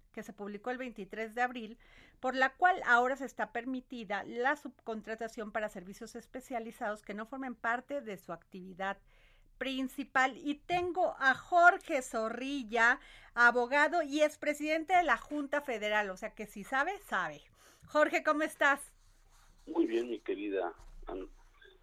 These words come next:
Speaker 2: Adriana, con el gusto de saludarte, como siempre.
Speaker 1: Gracias, querido. Oye, pues ya,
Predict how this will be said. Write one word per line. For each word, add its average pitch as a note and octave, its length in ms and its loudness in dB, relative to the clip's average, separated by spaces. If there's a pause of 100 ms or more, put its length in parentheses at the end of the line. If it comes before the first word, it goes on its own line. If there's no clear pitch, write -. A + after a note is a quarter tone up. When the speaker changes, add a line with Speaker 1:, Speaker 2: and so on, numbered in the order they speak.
(120)
Speaker 2:
Adriana, G#2 500 6
con G2 240 -2
el G2+ 80 0
gusto A#2 320 2
de - 80 -4
saludarte, G2 580 6
como E3 260 -10
siempre. - 260 0
Speaker 1:
Gracias, C#4+ 320 2
querido. D4 460 4 (180)
Oye, D#4+ 560 6
pues D4 260 8
ya, E4 180 8